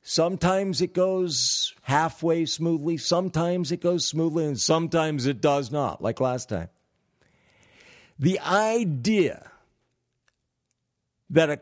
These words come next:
cold-blooded murderer manages to evade being executed because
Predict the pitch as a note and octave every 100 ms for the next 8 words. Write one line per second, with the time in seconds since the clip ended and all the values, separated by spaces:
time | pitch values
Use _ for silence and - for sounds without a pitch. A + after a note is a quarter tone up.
0 | _ - - G#3 A3 A#3 A3+ F#3 B2 -
1 | G#3+ G3+ F#3+ F#3+ D#3 C#3+ E3+ F3+ F#3+ E3+
2 | A2+ E2+ - - - _ - C#3+ E3+ F#3+
3 | A3+ C#4 B3 C3+ F#2+ F#2+ F2+ - - -
4 | _ _ _ _ _ _ _ _ _ _
5 | _ _ _ _ _ _ _ _ _ _
6 | _ _ _ _ - F3+ F#3+ E3+ C3 G2+
7 | D#3+ G3+ A3+ B3 G3+ D3 A#2 G3 G3 G3
8 | F#3 - F#3+ G3 - D3+ - A2+ F#2+ F2
9 | G2+ - _ _ _ _ _ _ _ _
10 | _ _ _ _ _ _ _ _ _ _
11 | _ _ - B2 C#3+ F#3 - A2+ F#3 F#3
12 | B2+ E2 - - - -